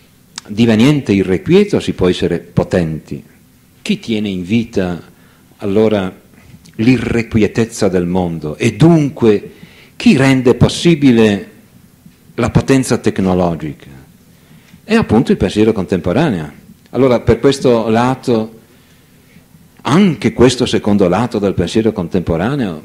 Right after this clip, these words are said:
proviene, ha la sua genesi in Zauma. A che scopo?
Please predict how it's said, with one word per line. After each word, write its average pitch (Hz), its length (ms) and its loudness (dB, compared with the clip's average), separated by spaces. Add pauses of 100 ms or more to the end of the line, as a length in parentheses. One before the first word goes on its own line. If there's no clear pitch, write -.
proviene, 95 640 0
ha 98 140 -8
la 98 120 -4
sua 101 260 -2
genesi 87 640 -4
in 87 320 -6
Zauma. 73 600 -6 (920)
A - 120 -4
che 135 140 0
scopo? 156 640 -2